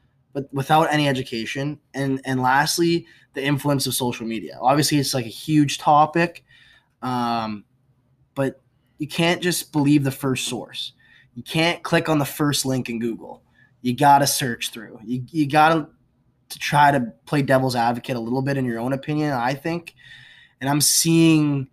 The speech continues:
day by day as my Twitter feed, my Instagram, my TikTok, everything is littered with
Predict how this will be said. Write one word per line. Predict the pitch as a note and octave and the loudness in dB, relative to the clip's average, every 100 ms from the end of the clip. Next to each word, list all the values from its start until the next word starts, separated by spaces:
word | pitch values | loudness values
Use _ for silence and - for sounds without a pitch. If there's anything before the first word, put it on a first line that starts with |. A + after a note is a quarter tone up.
| _ _ _ _ _ - | _ _ _ _ _ -14
day | C#3+ D3+ | -4 0
by | D3 C#3 | 2 0
day | C#3 C#3 C#3 | 0 -2 -2
as | B2+ | -2
my | C3 | -4
Twitter | A#2+ - D3 C#3 | -6 -4 -2 -2
feed, | - C3 A#2+ | -2 -4 -2
my | A#2+ | -6
Instagram, | B2+ B2 B2 A#2+ A#2 A2+ | -6 -6 -6 -4 -4 -4
my | A2+ | -6
TikTok, | A2+ C#3 B2 - A#2 A2 - - | -6 -6 -6 -4 -2 -2 -4 -4
everything | C3+ C3 B2 A#2 A2+ - | 0 0 -2 -4 -6 -8
is | A#2 B2+ | -8 -2
littered | B2 B2+ B2 A2 | 0 2 0 0
with | A2+ A2 - | -4 -6 -12